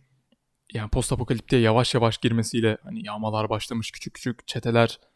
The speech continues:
etrafı sarmış, polis teşkilatı niyeyse deri ceketler giyiyor, ilginç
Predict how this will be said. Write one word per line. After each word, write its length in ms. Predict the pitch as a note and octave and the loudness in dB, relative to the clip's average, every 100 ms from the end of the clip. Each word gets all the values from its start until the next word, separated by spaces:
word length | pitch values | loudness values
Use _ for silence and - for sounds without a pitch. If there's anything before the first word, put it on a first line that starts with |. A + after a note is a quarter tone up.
| _ - | _ -4
etrafı 380 | C3+ B2+ A#2+ | 0 2 0
sarmış, 420 | B2 A#2+ A#2 A#2+ - | 0 0 2 0 0
polis 260 | A#2+ A2+ | 0 2
teşkilatı 500 | - A#2 B2+ A#2 - | 2 0 2 0 2
niyeyse 320 | A#2+ A#2 B2 | 2 2 2
deri 160 | A2+ A2+ | 2 2
ceketler 400 | B2 A2+ - A#2+ | 0 -2 2 2
giyiyor, 340 | A#2 A2+ A2+ | 2 -2 -2
ilginç 440 | A#2 A2 A2 - | -2 -8 -12 -12